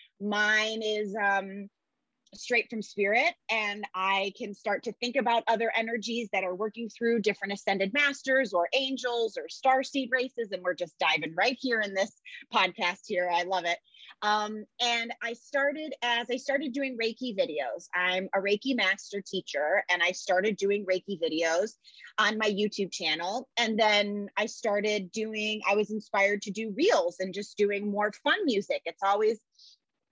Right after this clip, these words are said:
you know, Reiki is something we think of as being very soothing and, you know, and very calming, which of course it is, but I was inspired, like, "Why can't it be fun? Why can't I do it to joyful music?"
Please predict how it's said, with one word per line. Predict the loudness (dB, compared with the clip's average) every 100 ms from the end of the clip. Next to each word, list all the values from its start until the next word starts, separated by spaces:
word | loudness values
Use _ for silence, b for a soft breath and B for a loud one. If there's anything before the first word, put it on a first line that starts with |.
| _
you | 0
know, | 4
Reiki | 6 6 6
is | 2
something | 4 4
we | 2
think | 2
of | 0 0
as | 2
being | 2 4
very | 0 -2
soothing | -6 0 2 4 4 4 4 0 -2
and, | -4 -6 B B B
you | -6
know, | -2 0 0
and | -2 -2
very | -2 -4
calming, | -8 -4 -2 -2 -2 -6 -8
which | -10
of | -10
course | -2 -2 2
it | 2
is, | 4 2 0
but | 2 4
I | 4
was | 2 -2
inspired, | -6 -2 2 2 0
like, | 0
"Why | 0 0
can't | -4 -8
it | -6
be | -6
fun? | 0 2 2 2
Why | 0 0
can't | 0 0
I | 0
do | 0 -2
it | -4
to |
joyful | -8 0 0 2 -2
music?" | -2 -8 -4 -4 -4